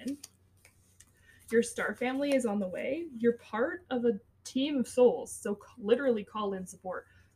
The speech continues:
Literally ask for help. So if, if you're one of the people listening to this and you, <laughs> all three of you, listen up,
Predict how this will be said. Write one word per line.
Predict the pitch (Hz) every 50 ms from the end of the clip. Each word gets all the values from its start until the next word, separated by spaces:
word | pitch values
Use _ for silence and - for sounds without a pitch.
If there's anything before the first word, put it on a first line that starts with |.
| _ 196
Literally | 214 233 294 311 302 285 233
ask | 190 214 233 226 - -
for | - 185
help. | 196 190 156 - -
So | - 175
if, | 175 180
if | - - - - 202 -
you're | 214 220
one | 208 220 233 247
of | 226
the | 214 214
people | - 226 202 202 190
listening | 190 202 190 - 196 185 185
to | 190 185
this | 170 170 -
and | - - 175 170
you, | 185 180 -
<laughs> | 220 214 - - - - - - -
all | - 202 240
three | 247 - 262 240 240
of | 233 220
you, | 214 208 202 202 - - - _ _ -
listen | 180 190 220 233 233 - 240 233 233
up, | -